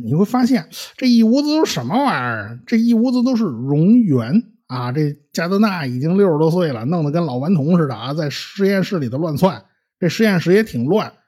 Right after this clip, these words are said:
他翻了半天，可算找到了那条蝾螈的标本。在这一盒子里放着啊，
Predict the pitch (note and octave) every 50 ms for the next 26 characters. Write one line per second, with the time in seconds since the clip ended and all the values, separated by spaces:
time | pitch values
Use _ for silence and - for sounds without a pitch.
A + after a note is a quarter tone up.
0 | _ _ _ _ _ _ _ - E3+ - - - - A3 G#3 A3 A#3 A#3 A3+ A3
1 | G3 E3+ D3+ E3 G3 A3 A#3 A#3+ A3+ - _ _ _ - D3 B2 B2+ E3+ F3+ D#3+
2 | C#3 - _ - C#3+ B2 A#2 A2+ A#2+ C#3 D3 D#3 D#3+ E3+ F3 D#3+ B2 - - D3
3 | D3+ D3 C#3+ C#3 C#3 D3 E3+ F#3+ F3+ D3+ B2 B2 D3 D#3+ D#3 B2+ - _ _ _
4 | _ _ _ - - C#3+ C#3 A#2+ G#2 F#2 _ _ _ _ _ _ _ _ _ _
5 | _ _ _ _ _ _ - - D4 B3+ C4+ C#4+ B3 G#3+ G3+ A3+ - - G3 F3
6 | E3 E3+ G#3+ A#3+ B3 G3+ C3 B2 - A3 A#3 G#3 D#3 A#2 G#2 - _ _ _ -
7 | C#3+ D#3+ G#3+ B3 C4